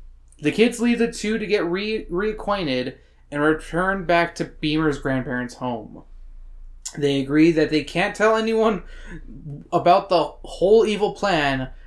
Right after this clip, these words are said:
but can one day tell their grandchildren about it. And Beamer makes a joke at the expense of Franny and grows their ship dynamic. Chapter twenty-four. They, that night, they have Thai food and play Trivial Pursuit.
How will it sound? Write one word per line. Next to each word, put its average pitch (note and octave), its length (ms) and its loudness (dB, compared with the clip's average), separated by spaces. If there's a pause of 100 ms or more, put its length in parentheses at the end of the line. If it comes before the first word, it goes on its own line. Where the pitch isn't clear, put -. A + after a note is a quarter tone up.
(120)
but - 300 -2
can C#3+ 280 -4
one E3 260 4
day E3 200 4
tell D#3 180 2
their D3+ 120 2
grandchildren C#3 680 0
about A#2 280 -6
it. B2 100 -2
And D3+ 140 -2
Beamer D#4 260 4
makes C#4 260 2
a C4+ 100 -2
joke A#3 300 6
at G#3+ 140 2
the A3 100 -2
expense G#3+ 340 -2
of A3 140 -2
Franny D3+ 540 -2 (300)
and C#3+ 180 -4
grows C#3 480 2
their C#3+ 160 2
ship - 340 -6
dynamic. A2+ 760 -10 (1300)
Chapter A3+ 400 2
twenty-four. - 920 -4 (600)
They, E3+ 440 2
that E3 340 2
night, F#3 400 -4
they D3+ 200 4
have C#3 360 -2
Thai D#3+ 360 0
food D#3 380 0
and C3 160 -6
play C3 200 -6
Trivial B2 480 -8
Pursuit. - 720 -14